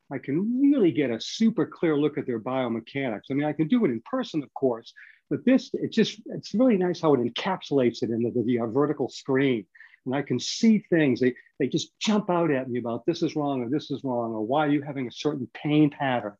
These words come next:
I can see why you're having a pain pattern, because your knee is caving in, your glutes aren't engaging, your abs aren't in-, integrated, you know, wherever it is, it just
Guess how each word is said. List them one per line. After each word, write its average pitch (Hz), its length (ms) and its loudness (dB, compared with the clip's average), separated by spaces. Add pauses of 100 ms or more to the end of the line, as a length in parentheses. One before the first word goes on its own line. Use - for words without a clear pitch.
(280)
I 131 80 -2
can 135 160 4
see 190 260 6
why 139 220 8
you're 117 160 4
having 120 200 2
a 113 40 0
pain 117 300 -2
pattern, 113 240 -4
because 117 160 -2
your 135 100 4
knee 147 300 4
is 131 100 0
caving 107 440 -4
in, 98 120 -12 (280)
your 120 100 2
glutes 160 360 6
aren't 135 180 6
engaging, 110 500 4
your 120 200 0
abs 143 300 2
aren't 117 220 -2
in-, 113 140 -4 (120)
integrated, 113 540 0
you 143 100 0
know, 156 60 0
wherever 170 500 0
it 160 60 4
is, 113 340 -2 (540)
it 151 180 -4
just 202 320 -6